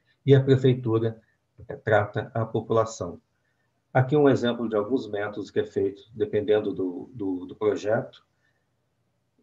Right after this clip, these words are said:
E, é, todos esses projetos, como eu falo, é,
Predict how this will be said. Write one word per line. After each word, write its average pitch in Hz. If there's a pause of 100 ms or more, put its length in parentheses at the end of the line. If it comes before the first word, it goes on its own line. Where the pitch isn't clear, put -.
(100)
E, 101
é, 92 (100)
todos 127
esses 107
projetos, 101
como 107
eu 95
falo, 95
é, 101